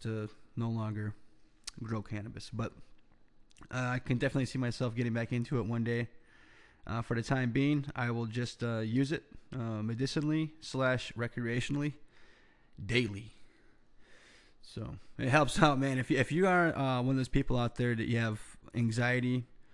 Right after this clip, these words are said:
and you're on the fence about trying medical marijuana, let me be, uh, the one to tell you that,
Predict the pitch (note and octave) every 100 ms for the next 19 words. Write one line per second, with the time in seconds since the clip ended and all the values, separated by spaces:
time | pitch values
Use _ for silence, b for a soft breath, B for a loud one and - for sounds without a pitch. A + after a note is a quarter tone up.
0 | b b b b - A#2+ A2+ A2 A2 B2
1 | A#2+ A#2+ A2+ - A#2 A2+ A2+ A2 - A#2+
2 | A#2 A#2 A2+ A#2 A#2+ A#2 A#2 A2+ A#2 A#2
3 | - - - - b b b b b A#2
4 | C3 D3+ C#3 C3+ B2 A2+ - - _ -
5 | _ B2 A#2 A2+ A2 A2+ A#2 A2 - G#2+
6 | B2+ A#2 A2+ A2 A2